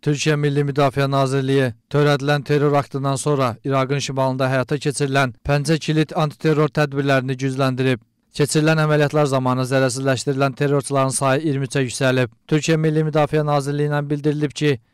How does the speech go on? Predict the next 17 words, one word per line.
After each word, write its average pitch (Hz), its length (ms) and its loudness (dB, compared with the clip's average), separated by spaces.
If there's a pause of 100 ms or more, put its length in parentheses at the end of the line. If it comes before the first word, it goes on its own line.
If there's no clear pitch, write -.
(120)
İraq 160 320 2
və 156 80 2
Suriyanın 160 480 0
şimalındakı 147 560 0
terror 151 320 0
hədəfləri 143 500 0 (140)
qurudan 156 400 2
atəş 151 320 0
dəstəyi 147 400 0
texnikaları 147 720 0
ilə 143 100 2
yanaşı 143 440 0 (180)
hava 156 340 2
əməliyyatları 151 540 2
ilə 143 100 0
də 143 160 0
vurulub. 135 320 0